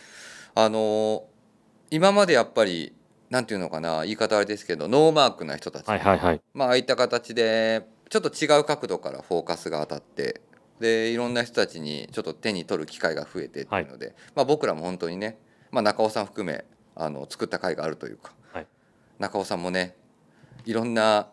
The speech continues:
Speaker 1: ポストが、インスタでポストされてるやつに対して、「ありがとう」みたいな感じでね。
Speaker 2: <laughs> 盛り上がってました。
Speaker 1: 律儀にコメントしていただいてるんで、
Speaker 2: はい。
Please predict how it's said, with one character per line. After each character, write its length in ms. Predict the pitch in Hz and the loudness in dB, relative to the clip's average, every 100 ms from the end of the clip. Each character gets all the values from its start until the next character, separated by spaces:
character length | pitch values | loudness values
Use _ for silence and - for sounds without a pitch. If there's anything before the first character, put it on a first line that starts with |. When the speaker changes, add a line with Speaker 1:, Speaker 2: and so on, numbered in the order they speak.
| _ - | _ -4
Speaker 1:
ポ 120 | 107 | -4
ス 80 | - | 0
ト 180 | 110 | 4
が、 260 | 104 101 - - | 4 4 0 -8
イ 80 | |
ン 60 | 98 | -6
ス 60 | 95 | -2
タ 100 | 95 | 0
で 100 | 92 | -2
ポ 160 | - | -4
ス 100 | - | -8
ト 60 | - | -2
さ 80 | 90 | -2
れ 80 | |
て 80 | 87 | -2
る 80 | 87 | -4
や 100 | 87 | -6
つ 80 | - | -8
に 80 | 73 | -12
対 140 | 78 | -12
し 60 | 65 | -14
て、 140 | 52 _ _ _ - | -18 _ _ _ -12
「あ 100 | - | -6
り 60 | 117 | -4
が 100 | 104 | -6
と 80 | |
う」 60 | 87 | -8
み 80 | 87 | -12
た 80 | 73 | -14
い 20 | |
な 80 | - | -10
感 160 | - - - 214 | -8 -8 -4 -2
じ 80 | |
で 80 | - - | 0 -4
ね。 60 | - - - - | -10 -20 -20 -20
Speaker 2:
<laughs> 340 | - - - | -20 -20 -6
盛 80 | 107 | 2
り 80 | 113 | 4
上 60 | |
が 40 | 117 | 4
っ 40 | |
て 80 | 87 | 0
ま 60 | - | -14
し 60 | |
た。 80 | - | -10
Speaker 1:
律 280 | 110 117 117 | -8 -6 -4
儀 120 | 92 | -4
に 240 | 82 80 82 | -6 -8 -8
コ 140 | 95 | -6
メ 120 | 90 | -4
ン 40 | 85 | -6
ト 80 | |
し 80 | - | -4
て 60 | 95 | -6
い 60 | |
た 100 | 87 | -2
だ 120 | 87 87 | 0 0
い 40 | |
て 100 | 87 | -2
る 80 | 82 | -4
ん 80 | 65 | -8
で、 60 | |
Speaker 2:
は 60 | |
い。 20 | 52 | -16